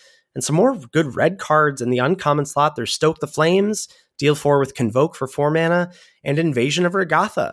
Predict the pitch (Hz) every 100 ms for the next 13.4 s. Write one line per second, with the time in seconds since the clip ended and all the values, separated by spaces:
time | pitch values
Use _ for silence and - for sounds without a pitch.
0 | - - 135 131 131 131 135 143 117 135
1 | 139 143 147 143 - 139 151 151 143 143
2 | 147 143 147 - _ _ - 87 143 135
3 | 139 143 135 139 135 123 - 139 131 131
4 | 127 - 127 127 127 131 113 - 123 123
5 | 120 123 _ _ 156 208 196 135 123 143
6 | 175 - _ - 110 117 123 107 113 -
7 | 117 123 113 117 113 - 180 180 180 180
8 | - _ _ - 151 156 143 131 143 131
9 | 139 131 - - 135 135 131 - - -
10 | _ 110 107 - 117 104 107 104 101 110
11 | 120 127 127 - 107 131 135 135 131 127
12 | - 131 127 127 123 139 127 123 117 139
13 | 151 151 151